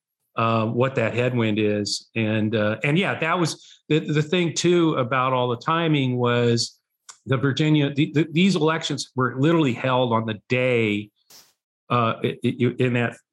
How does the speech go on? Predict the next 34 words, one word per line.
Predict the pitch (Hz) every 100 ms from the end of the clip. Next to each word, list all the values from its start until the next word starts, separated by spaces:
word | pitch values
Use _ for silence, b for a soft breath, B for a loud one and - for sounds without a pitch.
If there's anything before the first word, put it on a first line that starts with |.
| _ -
that | 123 -
those | 127 -
final | 156 156 151
three, | - 139
four | 127 131 113
days | 104 120 117 113 120
were, | 113 110 -
were | 123 120 113 113 _ _ _ _
the | -
lowest | 113 120 131 139 135 120 - - _ _ _ _ _ _ _ _ 127
Biden's | 123 123 113
a-, | 123 120 -
approval | 120 143 135 123 113 101 _ -
ratings | 131 113 110 113 107
were | 127 113 110 107 - _ _ -
since | - 123 -
it, | 123 -
in | 117
the | 117
entire | 113 - 127 120
time | 123 113
he's | 110 -
been | 95
president. | 123 113 101
In | 107
other | 110
words, | 107
they | 113
had | 107 98
dropped | 120 123 120 120
to | 113
their | 104 101
lowest | 113 107 101 -
point | 127 110 98